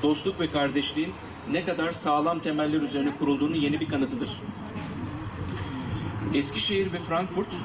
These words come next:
hep çok ortak yönü olan iki şehir. Sadece Eintracht Frankfurt ve Eskişehir Spor'un forma renkleri değil, Porsuk ve Main nehirlerinin şehirlerimizin kimliklerine kattıklarıyla da aslında birbirine benziyor. Ama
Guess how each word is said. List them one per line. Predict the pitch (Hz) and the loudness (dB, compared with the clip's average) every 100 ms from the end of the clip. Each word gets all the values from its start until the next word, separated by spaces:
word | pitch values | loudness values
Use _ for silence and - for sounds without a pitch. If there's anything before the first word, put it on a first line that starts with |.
| 156 143 | -6 -2
hep | 185 - | -2 0
çok | 196 | 0
ortak | 165 156 180 180 | 2 2 2 0
yönü | 160 156 | 2 2
olan | 156 160 | 2 0
iki | 151 - | -2 -2
şehir. | 151 147 139 - - - - - - - - 101 107 | 2 2 0 -4 -8 -10 -6 -6 -6 -6 -6 -6 -2
Sadece | - 143 151 160 | 2 4 4 2
Eintracht | 160 151 151 156 151 | 2 2 2 0 0
Frankfurt | 160 165 156 151 | -2 0 0 2
ve | 151 | 2
Eskişehir | 139 - - 151 | 2 -2 0 2
Spor'un | 143 - 151 156 156 - - - - - - | 0 0 2 2 0 -6 -10 -10 -10 -10 0
forma | 151 160 | 2 4
renkleri | 170 165 165 160 156 | 2 2 2 2 2
değil, | 170 143 - - - - - - - - | 0 -2 -2 -10 -10 -10 -10 -10 -8 -2
Porsuk | 165 226 240 220 - | 2 2 2 -2 2
ve | 185 | 0
Main | 170 170 196 180 | 4 2 2 2
nehirlerinin | 160 160 160 160 165 185 240 - - - | 4 4 4 4 2 0 -2 -6 -12 -4
şehirlerimizin | - 151 165 170 175 180 202 | 2 4 4 2 0 0 0
kimliklerine | 196 185 - - 190 196 | 0 -2 -2 -2 0 0
kattıklarıyla | - 165 - 180 175 190 202 165 | -2 -2 -2 0 4 4 4 2
da | 131 110 - - - - - - - | 0 -2 -10 -14 -16 -16 -12 -12 -4
aslında | 131 - 135 127 | -2 0 0 2
birbirine | 123 123 123 127 | 2 2 2 2
benziyor. | 127 120 123 165 208 - | 2 0 0 0 0 -2
Ama | 170 208 | 2 2